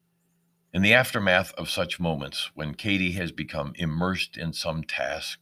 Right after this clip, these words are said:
or fallen asleep, I confess to feeling quite alone. In the past,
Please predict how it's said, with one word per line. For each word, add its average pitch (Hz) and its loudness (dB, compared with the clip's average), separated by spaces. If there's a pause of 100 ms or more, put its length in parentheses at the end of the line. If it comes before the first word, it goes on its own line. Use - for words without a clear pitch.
or 71 -10
fallen 80 -4
asleep, - -10 (1300)
I 92 0
confess 95 -2
to 80 -12
feeling 71 -6
quite - -12
alone. 64 -10 (2000)
In 90 2
the 98 2
past, 110 2